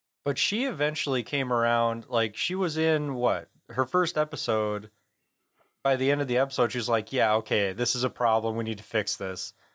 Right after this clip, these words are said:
And Robson wa-, like, went absolute batshit,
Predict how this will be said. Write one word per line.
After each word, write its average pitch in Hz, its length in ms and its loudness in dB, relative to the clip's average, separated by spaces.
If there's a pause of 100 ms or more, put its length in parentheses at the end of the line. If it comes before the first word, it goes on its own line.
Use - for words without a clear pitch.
(320)
And 110 440 0 (520)
Robson 113 600 0
wa-, 107 260 2
like, 123 400 -2
went 117 300 -2
absolute 120 480 -2 (300)
batshit, 110 580 0